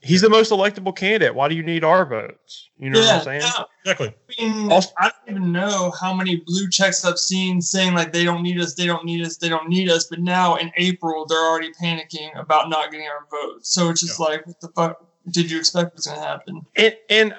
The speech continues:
Speaker 1: there's two discourses around this whole thing that I think are,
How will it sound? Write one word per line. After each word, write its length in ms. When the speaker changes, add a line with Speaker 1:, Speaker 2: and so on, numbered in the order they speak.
Speaker 1:
there's 260
two 220
discourses 920
around 540
this 180
whole 180
thing 440
that 200
I 140
think 540
are, 520